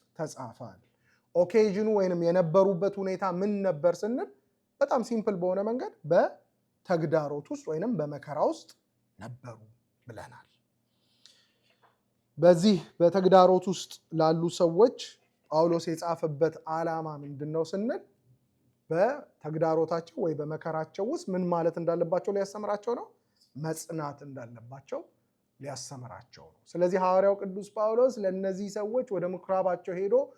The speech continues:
ወንጌልን ሲሰብክ የወንጌል ይዘት ምን አይነት ነበር ብለናል። ክርስቶስ ኢየሱስ ምን እንደከፈለ፣ ዋጋ መከራ እንደከፈለ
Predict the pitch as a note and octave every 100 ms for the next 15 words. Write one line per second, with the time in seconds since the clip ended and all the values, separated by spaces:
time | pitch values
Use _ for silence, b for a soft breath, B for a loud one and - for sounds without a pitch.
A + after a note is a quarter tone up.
0 | b b - E3 F3+ G3 G3 F#3+ - F#3+
1 | B3 C4+ - E3 E3 F#3+ G3 E3 G3+ G3+
2 | G3+ D#3+ F#3 F3 G3+ G3+ E3+ G3+ G#3 F3
3 | E3 F3 E3 F3 F3+ F#3+ G#3+ F4+ - b
4 | b _ D#3+ D#3+ F#3+ G3+ F#3+ G3 C#4+ -
5 | - _ D3 F#3 F#3+ F3+ E3+ F3+ - A3+
6 | F#4+ - _ _ _ _ C#3+ D3+ D#3+ D#3+
7 | G#3 A3+ D#3 - D#3 D#3 D#3+ D#3 E3+ -
8 | G3